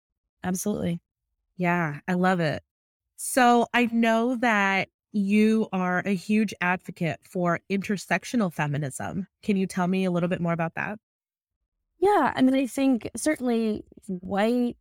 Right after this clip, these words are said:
Speaker 1: feminism has its history and that it has its limitations where other groups have sometimes felt, particularly Black women, and have felt, like,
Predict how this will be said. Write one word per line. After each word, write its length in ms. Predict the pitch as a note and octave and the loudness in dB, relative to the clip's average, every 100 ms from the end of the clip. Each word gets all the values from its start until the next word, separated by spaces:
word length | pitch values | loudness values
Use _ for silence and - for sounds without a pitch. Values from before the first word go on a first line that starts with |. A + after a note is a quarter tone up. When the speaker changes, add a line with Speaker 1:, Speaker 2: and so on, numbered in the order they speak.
| _ | _
Speaker 1:
feminism 920 | - F3+ G3 B3 C4+ C4+ C#4+ D4 C#4+ | -6 -2 0 0 -2 -2 -2 0 -2
has 760 | B3+ - G#3 G3+ G3+ G3 G3+ - _ - | -4 -2 0 2 0 -2 -6 -8 _ -6
its 500 | G3 G3 - - - F#3+ | -4 -4 -6 -10 -12 -6
history 720 | G3 - - F#3+ F#3+ F#3 F#3+ | -6 -4 -4 -4 -2 -4 -6
and 220 | - F#3+ | -4 -2
that 320 | F#3 F#3 F#3 - | 0 0 -2 -4
it 80 | G3+ | -2
has 180 | G3+ A#3+ | 0 0
its 140 | G#3+ | 0
limitations 920 | A#3 A3+ - A#3 A3+ F#3 F#3 F#3+ F#3 | 0 -2 -2 -4 -2 -4 -2 -2 -2
where 400 | G3 G3 F#3+ F#3+ G#3 | -2 0 0 0 0
other 280 | A3 B3+ A#3+ | 0 2 0
groups 340 | G#3+ G3 - | 0 -2 -4
have 100 | F#3+ | -6
sometimes 400 | G#3 G#3 G#3 F#3 | -2 0 0 -2
felt, 300 | - G3 G3 | 0 0 0
particularly 280 | G3 A3 A#3+ | -2 -2 -2
Black 320 | G#3 G#3+ A#3+ | 0 -2 -2
women, 240 | A#3 D#4+ | 0 0
and 140 | F#3+ F#3 | 2 -2
have 100 | F#3 | -4
felt, 180 | F#3+ - | -4 -2
like, 180 | G3 | -4